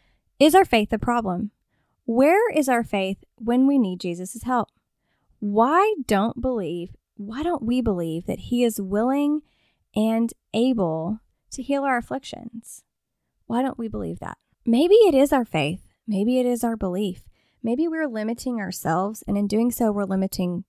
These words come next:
God. We're limiting Jesus to unleash his power on us that he wants to, this power of healing and redemption. And, you know, <laughs> I can't really give you any tips here,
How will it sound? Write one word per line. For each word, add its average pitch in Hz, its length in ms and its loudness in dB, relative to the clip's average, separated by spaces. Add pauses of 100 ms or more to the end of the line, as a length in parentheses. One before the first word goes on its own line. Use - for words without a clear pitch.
God. 185 380 -2 (400)
We're 220 80 -4
limiting 202 440 -2
Jesus 196 640 -4 (360)
to 208 500 -2 (420)
unleash 202 480 -2
his 185 140 -8
power 170 360 -4
on 156 160 -4
us 165 140 -6
that 180 140 -6
he 185 100 -2
wants 226 240 -2
to, 135 220 -4
this 190 200 -8
power 214 360 -4
of 196 80 -8
healing 226 440 -4
and 185 160 -6
redemption. 180 600 -2 (320)
And, 294 80 6
you 311 80 8
know, 311 180 8 (320)
<laughs> - 300 -20
I 285 80 8
can't 330 200 4
really 277 180 4
give 233 160 0
you 220 80 2
any 175 160 -2
tips - 300 -6
here, 170 300 -6